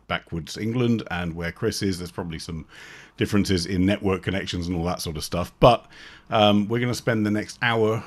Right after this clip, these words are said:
effectively putting questions that you've either already sent, um, or have, um, into the chat. So if you want to ask Chris a question, um, there's, uh,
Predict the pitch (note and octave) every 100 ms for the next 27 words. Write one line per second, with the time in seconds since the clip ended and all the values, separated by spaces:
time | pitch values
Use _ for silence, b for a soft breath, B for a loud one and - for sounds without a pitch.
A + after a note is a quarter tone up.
0 | - G#2 - G2+ G2 G2 - G2 F#2+ F#2
1 | A#2+ G#2 A2+ G2+ G#2 F2 F#2 F#2+ F2+ F2+
2 | F#2+ G2 G#2 G#2+ A2 - C3+ D#3+ _ _
3 | F#2 F2 E2+ - G2 F2 A2+ F#3 - -
4 | E2+ F2 F2 E2+ F#2+ F2+ F2 - F#2+ E2
5 | D#2+ - E2+ - C3 C#3 - G2+ G2 B
6 | B B B F#2 G2+ B2 C3 B2 A2+ -
7 | A2 - - G#2+ - C#3 C3+ - F#2+ F#2
8 | F#2+ F#2+ F#2 - -